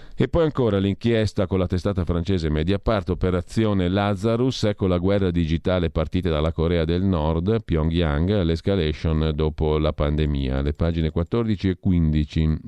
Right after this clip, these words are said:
c'è l'inchiesta curata da Mediapart, l'operazione Lazarus,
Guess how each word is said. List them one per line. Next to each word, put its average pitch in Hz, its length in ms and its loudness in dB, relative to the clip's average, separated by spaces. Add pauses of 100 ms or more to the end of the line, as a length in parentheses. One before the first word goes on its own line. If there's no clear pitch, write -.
c'è 76 380 -2
l'inchiesta 80 720 -2
curata 73 420 -4
da 69 140 -2
Mediapart, 95 720 0 (240)
l'operazione 82 800 0
Lazarus, 92 920 0